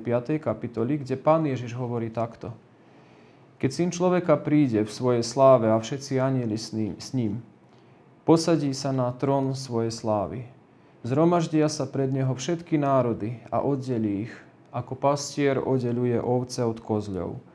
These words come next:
A postaví si ovce zprava a kozľov však zľava. Vtedy povie kráľ tým na pravici:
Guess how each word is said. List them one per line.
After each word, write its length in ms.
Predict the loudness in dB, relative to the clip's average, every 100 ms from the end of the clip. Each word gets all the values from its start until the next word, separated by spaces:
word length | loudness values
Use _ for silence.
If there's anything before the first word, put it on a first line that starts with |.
| -20 _ _ _ _ -2
A 80 | 0
postaví 480 | 2 2 2 4 2
si 160 | 2
ovce 320 | 2 2 0 -4
zprava 800 | -6 4 8 8 8 4 0 -6
a 160 | -4
kozľov 720 | -2 -2 0 2 2 2 0 -8 -14
však 400 | -6 -2 -2 -6
zľava. 480 | -4 -2 -2 -4 -10 -14 -20 -20 -20 -20 -20 -20 2
Vtedy 240 | 4 4
povie 320 | 6 6 6
kráľ 400 | 4 6 6 6
tým 160 | 2 -2
na 160 | -2 0
pravici: 560 | 2 2 0 -6 -12